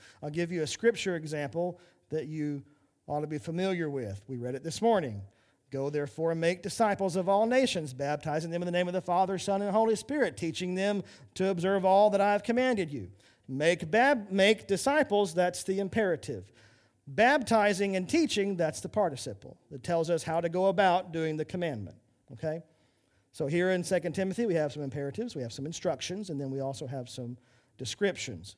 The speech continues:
We see the imperatives in verses one through three and some descriptions in verses four through six. In verses one, right off the bat, Paul gives us,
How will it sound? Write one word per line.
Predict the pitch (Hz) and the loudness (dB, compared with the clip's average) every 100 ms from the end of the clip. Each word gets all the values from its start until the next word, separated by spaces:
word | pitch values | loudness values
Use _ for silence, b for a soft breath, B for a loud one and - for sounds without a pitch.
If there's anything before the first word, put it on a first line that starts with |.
| - | -12
We | 143 | -8
see | 156 | -6
the | 143 | -6
imperatives | 147 135 160 160 180 | -6 -2 0 0 -2
in | 170 | -4
verses | 160 156 151 | -4 -6 -6
one | 156 160 160 | -4 -4 -4
through | 185 170 | -6 -8
three | - 277 185 214 226 B B - | -4 0 0 0 -4 B B -16
and | 143 | -8
some | 165 | -8
descriptions | 156 - 196 - 175 160 | -8 -4 -6 -4 -6 -6
in | 156 | -4
verses | 156 - 143 - b b b b _ | -6 -6 -10 -12 b b b b _
four | 143 143 | -8 -8
through | 135 131 123 | -8 -12 -10
six. | - 190 113 - - - _ _ _ _ _ _ _ _ _ _ - _ _ | -4 -2 -4 -8 -12 -12 _ _ _ _ _ _ _ _ _ _ -20 _ _
In | 117 | -12
verses | 139 143 123 | -12 -10 -10
one, | 139 208 185 160 | -2 0 0 0
right | 160 | 2
off | 165 165 - | 2 0 -2
the | |
bat, | 151 202 185 165 180 - b b b b b _ | 0 4 4 4 0 -10 b b b b b _
Paul | - 156 147 | -4 -2 -2
gives | 156 156 147 | -4 -4 -4
us, | 143 - - | -4 -6 -10